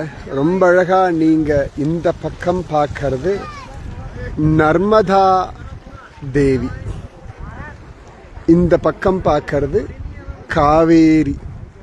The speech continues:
நம்ம ஸ்ரீரங்க காவேரி வேற, இவள் வேற. ஆனா இவளையும்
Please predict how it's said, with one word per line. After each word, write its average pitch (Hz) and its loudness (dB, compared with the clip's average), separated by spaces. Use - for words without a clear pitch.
நம்ம 135 2
ஸ்ரீரங்க 185 4
காவேரி 151 2
வேற, 143 2
இவள் 151 2
வேற. 135 0
ஆனா 185 2
இவளையும் 190 2